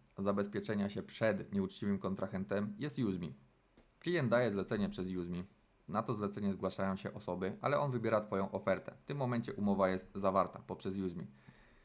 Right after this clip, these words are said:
Klient dostaje do opłacenia fakturę pro forma. To jeszcze nie jest dokument księgowy. Jeszcze nie może sobie tego wpuścić w koszty,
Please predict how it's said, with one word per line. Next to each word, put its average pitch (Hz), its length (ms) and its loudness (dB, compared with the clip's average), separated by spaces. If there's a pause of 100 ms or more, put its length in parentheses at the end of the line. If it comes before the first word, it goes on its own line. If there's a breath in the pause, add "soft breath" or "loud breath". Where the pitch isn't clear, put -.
(200 loud breath)
Klient 156 280 -2
dostaje 123 380 6
do 117 120 4
opłacenia 98 400 2
fakturę 98 360 -2
pro 95 140 -4
forma. 92 300 0
To - 180 -2
jeszcze 123 220 -2
nie 107 80 0
jest 104 120 0
dokument 98 380 0
księgowy. 101 440 2
Jeszcze 104 260 -2
nie 98 80 4
może 98 200 2
sobie 95 200 -2
tego 95 220 -2
wpuścić 101 380 -6
w - 40 -20
koszty, 95 400 -2